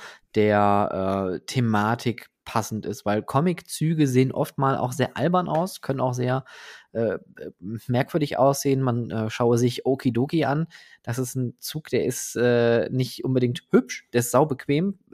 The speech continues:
Finde ich immer noch einer der besten Kiddie-Coaster, die es so gibt. Äh, aber, äh, <laughs> so ganz vorne mit dieser Front ist das wirklich nicht, äh, also da hat man zu viel drüber nachgedacht.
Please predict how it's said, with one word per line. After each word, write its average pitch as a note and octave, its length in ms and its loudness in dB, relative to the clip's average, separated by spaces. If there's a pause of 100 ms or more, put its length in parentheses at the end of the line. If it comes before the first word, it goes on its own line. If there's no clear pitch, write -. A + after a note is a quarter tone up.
Finde C#3+ 200 -4
ich C#3 40 -4
immer D3 140 0
noch C#3 100 2
einer C#3 200 0
der C3 100 2
besten C3+ 280 -2
Kiddie-Coaster, C#3+ 600 -4
die B2 140 -4
es B2 60 -18
so B2 60 -10
gibt. C#3+ 220 -2 (480)
Äh, B2 60 0
aber, A#2+ 580 4
äh, A2+ 420 0
<laughs> - 80 -10
so B2 140 -2 (180)
ganz C3+ 240 2
vorne C#3 380 4
mit C3 400 -4
dieser A#2 340 2 (140)
Front B2 480 0
ist A#2+ 140 -4
das A2 180 -4
wirklich A2+ 240 -8
nicht, - 480 -8
äh, E2 400 -4 (280)
also E2 460 -6 (140)
da B2+ 260 -10
hat - 160 -6
man E2+ 180 0
zu - 140 -14
viel F2 460 -2
drüber - 260 -6
nachgedacht. - 760 -10